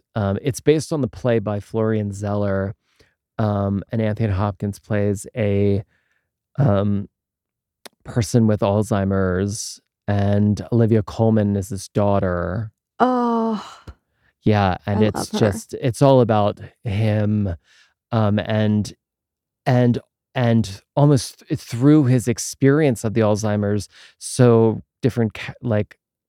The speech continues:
Speaker 1: um, different characters are replaced and confused, and time lapses in a different way, and it goes back. And it's, so you're really kind of,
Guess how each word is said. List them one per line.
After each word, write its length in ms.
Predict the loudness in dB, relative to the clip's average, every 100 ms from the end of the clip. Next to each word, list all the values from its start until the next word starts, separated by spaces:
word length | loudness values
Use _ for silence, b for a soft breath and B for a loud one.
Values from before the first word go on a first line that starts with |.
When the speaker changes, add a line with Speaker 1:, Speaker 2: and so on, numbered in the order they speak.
| -4
Speaker 1:
um, 220 | -2 0
different 280 | -2 -4 -6
characters 540 | -4 -2 -2 -2 -2
are 60 | 0
replaced 760 | -2 -2 0 2 0 -6 -14
and 260 | -8 -6 -4
confused, 840 | -6 -8 0 4 6 4 2 0
and 220 | -4 -4 -4
time 460 | -4 0 2 2
lapses 540 | 2 0 -2 -6 -6 -4
in 80 |
a 60 | -4
different 360 | -6 -8 -8 -2
way, 320 | 0 2 0
and 80 | -2
it 80 | -6
goes 240 | -6 -6
back. 540 | -2 0 2 0 -4 B B B B _ _ 2
And 160 | 4
it's, 300 | 4 0 -14
so 140 | 0 2
you're 200 | 4 4
really 240 | 4 2
kind 180 | 0 -2
of, 160 | -2